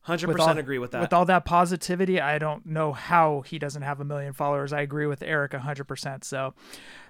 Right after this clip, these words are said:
Speaker 2: Dobro, thank you. We love you too, man. Scott, moving along with the news. Elite eighty-four, Jeff Hardy. Polly Pocket Escape Normal t-shirt will be coming with Jeff Hardy.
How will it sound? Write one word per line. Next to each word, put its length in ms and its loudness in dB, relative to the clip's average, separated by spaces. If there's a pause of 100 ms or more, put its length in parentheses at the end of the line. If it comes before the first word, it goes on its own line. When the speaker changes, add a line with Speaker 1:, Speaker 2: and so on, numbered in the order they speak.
Speaker 2:
Dobro, 340 10
thank 280 4
you. 100 6
We 120 4
love 200 6
you 80 4
too, 240 2
man. 340 2 (640)
Scott, 300 6
moving 220 6
along 180 6
with 120 2
the 80 0
news. 220 4
Elite 360 -2
eighty-four, 800 0
Jeff 300 0
Hardy. 440 0
Polly 520 0
Pocket 600 -2
Escape 460 -2 (260)
Normal 520 4
t-shirt 960 -2
will 200 -2
be 100 -4
coming 260 -6
with 140 -4
Jeff 220 0
Hardy. 300 2